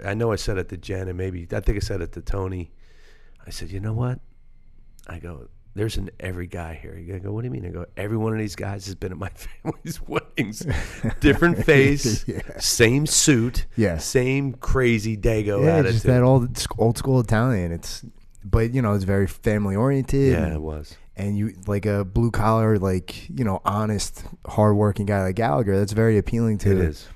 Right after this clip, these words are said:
Speaker 2: to a person like, like Brianna.
Speaker 1: Yeah.
Speaker 2: It was an awesome time. It always gets me when we go to these weddings,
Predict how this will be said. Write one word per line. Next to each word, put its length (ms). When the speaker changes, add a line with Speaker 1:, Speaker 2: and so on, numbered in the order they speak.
Speaker 2:
to 100
a 60
person 340
like, 260
like 160
Brianna. 340
Speaker 1:
Yeah. 220
Speaker 2:
It 60
was 120
an 80
awesome 300
time. 240
It 100
always 260
gets 340
me 320
when 200
we 80
go 140
to 60
these 200
weddings, 640